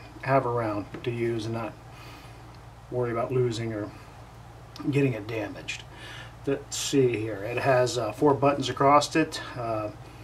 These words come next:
this is your, your voltage division, your time division, your trigger set, and an OK button.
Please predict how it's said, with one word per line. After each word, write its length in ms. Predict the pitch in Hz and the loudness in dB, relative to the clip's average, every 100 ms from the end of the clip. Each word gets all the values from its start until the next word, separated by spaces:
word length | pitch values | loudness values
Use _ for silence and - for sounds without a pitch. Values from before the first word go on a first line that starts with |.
| - - - | -18 -18 -6
this 200 | - 127 | 0 2
is 220 | 135 123 123 | 2 2 4
your, 460 | 127 123 120 123 | 6 6 4 0
your 180 | 131 127 | 0 0
voltage 460 | 110 131 139 135 131 | 4 4 6 4 6
division, 480 | 135 139 139 147 | 8 8 8 8
your 120 | 139 113 | 8 4
time 360 | - 143 147 | 4 6 8
division, 580 | 143 143 131 139 147 151 - - - - - | 8 10 8 8 6 4 -4 -16 -16 -16 -10
your 120 | 120 113 | -6 -6
trigger 460 | - 165 151 151 | 2 6 8 8
set, 500 | 143 156 151 156 - - - - | 6 8 8 8 2 -8 -12 -4
and 260 | 127 123 117 | -2 0 0
an 100 | 127 | 4
OK 340 | 139 151 147 | 4 6 6
button. 460 | 143 147 147 180 | 8 6 6 -4